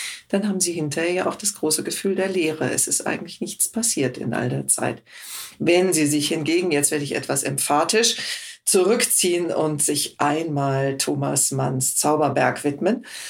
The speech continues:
es darf auch ein anderes Buch sein, dann haben Sie hinterher das Gefühl, ja, jetzt habe ich doch mir einige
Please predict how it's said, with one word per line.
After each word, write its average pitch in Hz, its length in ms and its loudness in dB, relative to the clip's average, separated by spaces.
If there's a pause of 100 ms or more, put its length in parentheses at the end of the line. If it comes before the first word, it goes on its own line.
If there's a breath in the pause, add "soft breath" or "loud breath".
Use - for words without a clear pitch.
(160 loud breath)
es - 260 -2
darf 165 220 4
auch 135 160 -2
ein 131 140 0
anderes 143 400 -2
Buch 143 160 -4
sein, 175 340 0 (680 loud breath)
dann 156 280 0
haben 160 140 -2
Sie 147 120 0
hinterher 147 320 0
das - 200 0
Gefühl, - 260 -2
ja, - 180 -4
jetzt - 640 -2
habe 156 160 -6
ich - 200 0
doch - 280 -4
mir 156 300 -2
einige 151 500 -2